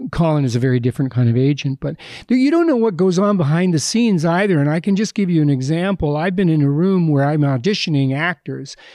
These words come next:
and I have, uh, you know, hundreds of actors, and I'll, I'll, they'll leave, and I'll have, like,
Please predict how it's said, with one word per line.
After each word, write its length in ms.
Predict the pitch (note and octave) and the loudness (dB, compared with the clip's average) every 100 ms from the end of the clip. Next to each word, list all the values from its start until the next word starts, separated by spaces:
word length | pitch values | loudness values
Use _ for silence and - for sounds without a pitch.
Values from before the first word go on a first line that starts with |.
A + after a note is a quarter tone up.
| - - | -16 -8
and 120 | D#3 | -4
I 100 | F3+ | -2
have, 260 | F#3 D3+ - _ _ - | -2 -4 -8 _ _ -12
uh, 60 | G3+ | -4
you 160 | A3 | 0
know, 320 | F3+ D3+ F3 - | 0 0 -2 -8
hundreds 460 | - A#3+ A3+ F#3 | -4 0 0 0
of 80 | E3 | 0
actors, 640 | F3 F3 F3+ - C3+ D3+ - - _ - | 0 -2 -6 -8 -10 -10 -16 -20 _ -10
and 320 | E3 E3 E3+ - | -4 -4 -6 -8
I'll, 380 | F3+ F3 F3 - _ | -6 -6 -6 -12 _
I'll, 440 | F3+ E3+ E3 F3+ G#3 | -8 -6 -4 -6 -10
they'll 420 | F#3+ D#3 G#3 G3+ | -8 -2 0 0
leave, 380 | G#3 G3 D#3+ E3+ | 0 0 0 0
and 100 | D#3+ | -4
I'll 140 | F3+ | -4
have, 240 | F3+ F#3+ | -4 -6
like, 320 | E3 D#3+ D3 | -6 -6 -8